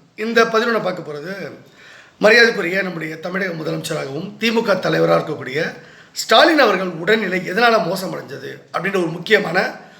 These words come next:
ஒரு அதிர்ச்சி தகவல் வந்து நமக்கு கிடைச்சிருக்கு. அது என்ன, அது பின்னணி என்ன நடந்தது அப்படின்னு நீங்க தெரிஞ்சுக்கிறதுக்கு முன்னாடி, ஒரு முக்கியமான சில சம்பவங்களை நீங்க தெரிஞ்சுக்கிட்டீங்கன்னா, இதுல எந்த அளவுக்கு உண்மை இருக்கு, செந்தில்குமார் சொல்றது உண்மையா பொய்யா,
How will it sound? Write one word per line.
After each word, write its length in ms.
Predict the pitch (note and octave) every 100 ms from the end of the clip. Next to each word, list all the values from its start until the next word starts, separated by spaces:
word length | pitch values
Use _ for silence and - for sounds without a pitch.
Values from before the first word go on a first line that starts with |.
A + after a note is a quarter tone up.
| _ -
ஒரு 180 | F3+
அதிர்ச்சி 460 | F3 G#3+ D#4 - C4
தகவல் 320 | F3+ E3+ E3+
வந்து 160 | D3 E3+
நமக்கு 240 | D#3+ -
கிடைச்சிருக்கு. 400 | D3+ D3 - - - _ _ _
அது 140 | - F#3+
என்ன, 200 | A3+ B3+
அது 140 | G3+
பின்னணி 500 | F#3 F#3+ F#3 E3+ F3+ - - _ -
என்ன 200 | G#3 A#3+
நடந்தது 600 | G3 F#3 G#3 E3 D#3+ E3 - - -
அப்படின்னு 180 | - G#3+
நீங்க 300 | G3+ - G3+
தெரிஞ்சுக்கிறதுக்கு 460 | B3+ C#4+ G#3+ F3
முன்னாடி, 580 | D#3 D3+ C#3 C3+ E3+ F3+ - - _ -
ஒரு 200 | G#3 G#3+
முக்கியமான 800 | G#3 G#3 C4 A#3+ A#3+ C4 A3+ -
சில 220 | A3 A3+
சம்பவங்களை 560 | G#3+ G3 A#3 B3 A3 G3+
நீங்க 240 | F3 E3 F#3
தெரிஞ்சுக்கிட்டீங்கன்னா, 720 | G#3 F#3+ D#3 C#3+ D3+ F3 - - - - - -
இதுல 160 | G#3+
எந்த 280 | G#3 G#3 C4
அளவுக்கு 260 | B3+ - G#3
உண்மை 240 | G#3 A3+
இருக்கு, 560 | F#3+ - F3 D#3+ B2 - _ -
செந்தில்குமார் 440 | G#3 A3 G#3 G3 F#3+
சொல்றது 280 | F3+ F3+ F3
உண்மையா 360 | F3+ F#3 F3+
பொய்யா, 560 | F3+ E3 D#3+ E3 C#3+